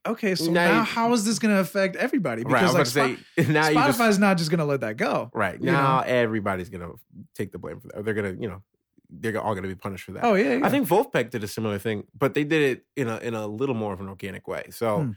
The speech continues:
Speaker 2: what they did was they had an album of silence, right?
Speaker 1: Right.
Speaker 2: Um, but the thing is, each song was, like, a minute or two long. Um, so, you know, it, it was still the same concept of just literally just stream it while you're sleeping, like, or put it on repeat or something.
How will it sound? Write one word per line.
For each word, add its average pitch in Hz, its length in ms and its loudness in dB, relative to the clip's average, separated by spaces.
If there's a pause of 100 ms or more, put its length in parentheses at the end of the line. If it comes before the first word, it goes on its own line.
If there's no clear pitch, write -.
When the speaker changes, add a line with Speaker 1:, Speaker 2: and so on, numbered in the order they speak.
(280)
Speaker 2:
what 113 160 0
they 131 100 2
did 123 160 0
was 101 300 -4
they 120 380 0
had 98 680 -4
an 104 240 -12
album 98 280 -8
of 92 100 -14
silence, - 540 -8 (100)
right? 113 240 -2 (560)
Speaker 1:
Right. 101 200 -2
Speaker 2:
Um, - 260 -14 (120)
but 113 260 -2
the 113 80 -14
thing 120 180 -2
is, 104 140 -4
each 117 160 -6
song 110 280 -2
was, 98 120 -8
like, 98 180 -6 (220)
a 117 60 -6
minute 101 380 -4
or 92 100 -8
two 101 220 -10
long. 95 380 -8 (440)
Um, 87 440 -4 (340)
so, 107 580 -2 (120)
you 165 140 0
know, 123 140 2
it, 147 180 -2
it 165 120 -2
was 160 140 0
still 202 180 4
the 151 80 0
same 135 240 0
concept 196 640 -2
of 98 160 -8
just 117 260 -2
literally 120 220 0
just 104 180 -6
stream 120 300 -4
it 110 100 -4
while 101 140 -4
you're 95 100 -8
sleeping, 95 380 -10
like, 90 200 -12
or 98 140 -6
put 113 180 -10
it 110 80 -4
on 95 120 -4
repeat 120 280 -6
or 101 60 -4
something. 95 420 -12